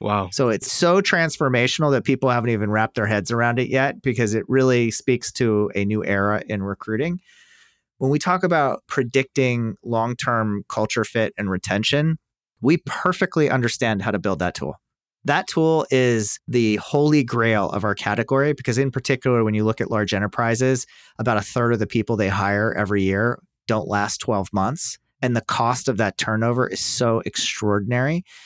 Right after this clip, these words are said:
Speaker 2: So everybody wants this tool to exist. However, we all have to decide how comfortable we are with giving sites like ZipRecruiter not just your resume, but your entire salary history,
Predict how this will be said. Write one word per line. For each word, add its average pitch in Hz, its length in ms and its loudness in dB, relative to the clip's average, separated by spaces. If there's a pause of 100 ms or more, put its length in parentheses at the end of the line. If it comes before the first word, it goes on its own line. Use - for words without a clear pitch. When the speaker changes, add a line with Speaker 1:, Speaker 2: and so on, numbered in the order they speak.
Speaker 2:
So - 140 -4
everybody 185 400 4
wants 113 500 -2
this 117 200 0
tool 113 280 0
to - 140 -2
exist. 113 520 -2 (320)
However, 131 440 2
we 127 140 4
all 147 80 4
have 156 180 0
to 135 60 -8
decide 127 500 0
how 120 140 -2
comfortable 110 800 -2 (100)
we 117 160 2
are 107 440 0 (280)
with 107 220 2 (100)
giving 120 440 2
sites - 520 -2
like 107 220 0
ZipRecruiter 107 920 0 (340)
not 120 340 0
just 123 500 0
your 98 180 0
resume, 107 720 2 (300)
but 101 320 2 (100)
your 104 220 2
entire 113 360 2
salary 92 460 2
history, 85 640 -2